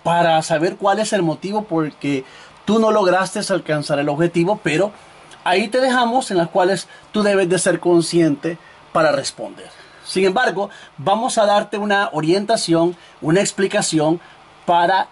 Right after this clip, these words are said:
estos ítems que, eh, estaban pendientes, estas autos evaluaciones.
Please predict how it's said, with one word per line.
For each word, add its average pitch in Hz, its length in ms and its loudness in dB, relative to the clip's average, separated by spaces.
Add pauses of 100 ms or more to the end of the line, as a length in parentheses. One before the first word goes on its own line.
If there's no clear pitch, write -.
estos 160 600 -2 (540)
ítems 226 640 -2 (580)
que, 233 440 0
eh, 143 400 -2
estaban 202 380 -2
pendientes, 170 880 0
estas 156 380 -2
autos 175 500 0 (220)
evaluaciones. 139 840 -2